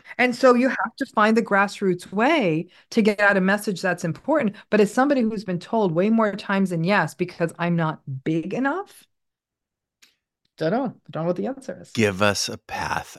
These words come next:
Speaker 2: out of this, because this paints a very worrisome picture for
Speaker 1: It is a worrisome
Speaker 2: for,
Speaker 1: picture.
Speaker 2: for, and,
Speaker 1: Yeah.
Speaker 2: and I'm not afraid of worry, because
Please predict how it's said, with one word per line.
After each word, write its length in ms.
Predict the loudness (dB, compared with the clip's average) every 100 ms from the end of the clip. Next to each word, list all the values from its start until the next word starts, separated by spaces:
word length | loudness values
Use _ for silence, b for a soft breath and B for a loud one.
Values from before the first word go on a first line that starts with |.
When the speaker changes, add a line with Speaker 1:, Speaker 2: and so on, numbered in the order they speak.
| -6
Speaker 2:
out 220 | -2 -2
of 100 | -4
this, 200 | -10 -14
because 340 | -10 -8 -6 -2
this 180 | -2 -4
paints 360 | -4 -4 -4
a 40 | -6
very 260 | 0 0
worrisome 540 | 0 -4 -6 -6 -6 -8
picture 440 | -8 -8 -8 -10
for 440 | -10 -10 -8 -8 -12 _ _ _ 0
Speaker 1:
It 80 | 2
is 140 | 4
a 60 | 2
worrisome 360 | 2 0 -6
Speaker 2:
for, 200 | -2 -2
Speaker 1:
picture. 120 | -2
Speaker 2:
for, 380 | -4 -6 -4 -4
and, 240 | 2 2 4
Speaker 1:
Yeah. 80 | 2
Speaker 2:
and 100 | 2
I'm 140 | 2
not 160 | 0 -2
afraid 500 | -4 -2 0 0 -2
of 160 | -8
worry, 340 | -8 -8 -8 -10
because 500 | -10 -8 -8 -10